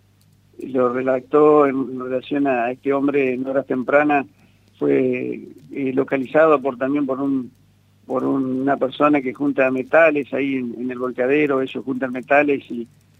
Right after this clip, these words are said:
y se van turnando, hay distintos turnos de, de gente que va y busca, eh, de acuerdo a lo, a los camiones que vienen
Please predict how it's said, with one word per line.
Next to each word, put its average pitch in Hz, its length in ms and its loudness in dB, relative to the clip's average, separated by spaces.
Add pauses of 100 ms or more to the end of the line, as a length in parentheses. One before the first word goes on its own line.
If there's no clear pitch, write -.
y 123 100 -14
se 131 120 -4
van 135 180 2
turnando, 143 520 2
hay 131 140 0
distintos 127 500 -6
turnos 143 340 0
de, 120 160 -6 (340)
de 127 120 -8
gente 139 320 -2
que 131 100 0
va 131 180 6
y 139 60 2
busca, 156 480 0 (420)
eh, 135 140 -4
de 123 80 -4
acuerdo 147 360 2
a - 20 0
lo, 131 140 0
a 123 100 -2
los 120 120 -6
camiones 139 400 -2
que 135 120 -2
vienen 135 400 -2